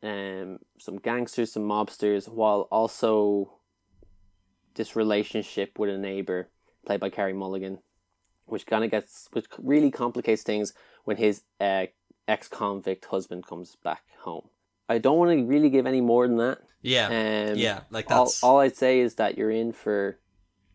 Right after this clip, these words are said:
Speaker 1: oh, one hell of a ride, really.
Speaker 2: <laughs>
Speaker 1: Um, but <laughs>
Speaker 2: I think,
Speaker 1: you're
Speaker 2: is that not, is that not the tagline of one of those Fast and Furious movies, now that I think about it?
Speaker 1: I wanna say that this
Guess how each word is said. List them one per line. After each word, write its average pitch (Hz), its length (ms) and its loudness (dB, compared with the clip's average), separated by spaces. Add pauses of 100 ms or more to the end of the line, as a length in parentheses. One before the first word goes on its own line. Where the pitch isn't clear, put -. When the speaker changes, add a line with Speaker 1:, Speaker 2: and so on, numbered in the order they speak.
(200)
Speaker 1:
oh, - 160 -16 (100)
one 107 260 -6
hell 104 180 -8
of 92 100 -10
a 90 60 -8
ride, 92 440 -4 (120)
really. 92 380 -10
Speaker 2:
<laughs> - 40 -20 (540)
Speaker 1:
Um, 110 760 4 (380)
but 131 300 8
<laughs> 170 40 2
Speaker 2:
I 139 60 4
think, - 320 -2 (520)
Speaker 1:
you're - 240 8 (120)
Speaker 2:
is 208 60 6
that 294 180 6
not, 269 200 8
is 202 80 4
that 247 180 6
not 269 120 6
the - 60 -6
tagline 208 540 6
of 147 100 4
one 156 100 4
of 156 60 8
those 143 220 8
Fast 135 340 6
and 165 120 2
Furious 160 400 6
movies, 160 360 0
now 147 80 8
that 151 180 2
I - 40 2
think 160 220 -2
about 147 280 0
it? - 100 -10 (280)
Speaker 1:
I 160 80 0
wanna 208 360 2
say 196 420 2
that 156 280 0
this - 540 0